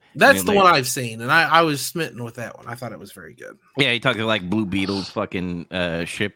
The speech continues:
Speaker 2: is, like, flying over and, and Superman's, like, dead. But th-, this is fairly new because he's actually on the D C, uh, set.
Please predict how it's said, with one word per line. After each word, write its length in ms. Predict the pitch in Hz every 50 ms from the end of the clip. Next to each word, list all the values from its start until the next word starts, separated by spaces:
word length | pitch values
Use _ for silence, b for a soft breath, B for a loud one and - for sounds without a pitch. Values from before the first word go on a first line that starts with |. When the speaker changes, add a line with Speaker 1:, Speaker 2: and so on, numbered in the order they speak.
| _ -
Speaker 2:
is, 160 | 90 - 98
like, 160 | 85 82 -
flying 420 | - - 90 87 87 87 87 87
over 300 | 87 92 92 87 90 87
and, 320 | 85 85 82 80 82 82 - -
and 120 | 90 85
Superman's, 560 | - - 95 - _ - 85 82 82 80 - 82
like, 160 | 78 - -
dead. 320 | 82 80 85 82 85 92 - _ _ _ _ _ _ _ _
But 100 | - 95
th-, 300 | 110 143 - - 123 123 123
this 200 | 147 135 - -
is 120 | 127 -
fairly 380 | - 135 123 123 117 107 107 101
new 200 | 98 104 104 101
because 360 | 90 98 90 104 107 98 92
he's 160 | 101 98 95
actually 400 | 107 104 107 - - 117 110 104
on 160 | 101 95 95
the 100 | 98 95
D 260 | 87 82 90 90 92 92
C, 420 | - - 110 98 98 92 90 87
uh, 220 | 87 85 85 85
set. 440 | 78 - - - 98 95 104 - _